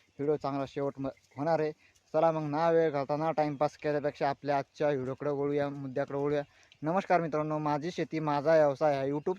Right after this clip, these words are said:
चॅनलमध्ये तुमचं सर्वांचं खूप खूप स्वागत. मी योगेश नागरे. चला मग, आपल्या विषयाकडे वळूया मित्रांनो. हे बघा मित्रांनो, हे आपल्या शेळ्या आहे. शेळी पालनासाठी खूप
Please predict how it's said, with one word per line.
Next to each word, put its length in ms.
चॅनलमध्ये 520
तुमचं 300
सर्वांचं 440
खूप 180
खूप 160
स्वागत. 360
मी 120
योगेश 420
नागरे. 260
चला 220
मग, 140
आपल्या 260
विषयाकडे 420
वळूया 320
मित्रांनो. 280
हे 80
बघा 220
मित्रांनो, 360
हे 80
आपल्या 300
शेळ्या 220
आहे. 80
शेळी 180
पालनासाठी 680
खूप 220